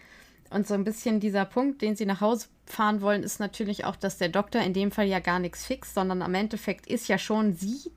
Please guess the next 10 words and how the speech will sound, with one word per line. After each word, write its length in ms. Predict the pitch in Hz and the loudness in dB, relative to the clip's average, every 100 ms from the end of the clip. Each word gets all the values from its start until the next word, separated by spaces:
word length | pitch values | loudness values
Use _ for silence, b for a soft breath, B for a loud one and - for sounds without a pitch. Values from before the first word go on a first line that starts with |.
| - | -8
die, 140 | 208 | -6
die 200 | 202 196 | -4 -2
es 120 | 196 - | -4 -2
dann 200 | 185 180 | -2 -2
am 140 | 175 | -2
Ende, 340 | 185 185 185 - | 0 0 0 -2
also 220 | 190 170 - | 0 0 0
macht, 360 | 170 240 - 185 | 2 2 2 0
aber 240 | 180 - | 2 4
auch 420 | 170 208 277 - | 6 4 2 -2